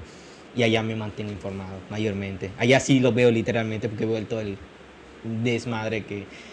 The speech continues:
que está pasando y veo lo que hacen ellos, y es como que sí, te hacen reflexionar mucho de lo que está pasando y de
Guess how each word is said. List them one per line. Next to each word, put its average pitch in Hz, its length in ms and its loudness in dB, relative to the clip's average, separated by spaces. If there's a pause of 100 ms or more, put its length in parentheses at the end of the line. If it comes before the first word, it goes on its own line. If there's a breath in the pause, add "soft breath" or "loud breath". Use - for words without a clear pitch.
(140)
que 120 60 -8
está - 200 0
pasando 107 520 -4 (460 loud breath)
y 113 80 -2
veo 120 160 6
lo 110 120 2
que 110 140 2
hacen 101 320 -2
ellos, 101 300 -6
y 113 40 -12
es 110 60 -12
como 110 160 -6
que 101 100 -6
sí, 110 380 -2 (800)
te 123 60 -4
hacen 120 220 0
reflexionar 123 640 0
mucho 131 340 2
de 113 180 2
lo 110 140 -2
que - 80 -12
está - 180 -6
pasando 101 500 -10 (640 loud breath)
y 113 120 0
de 107 240 2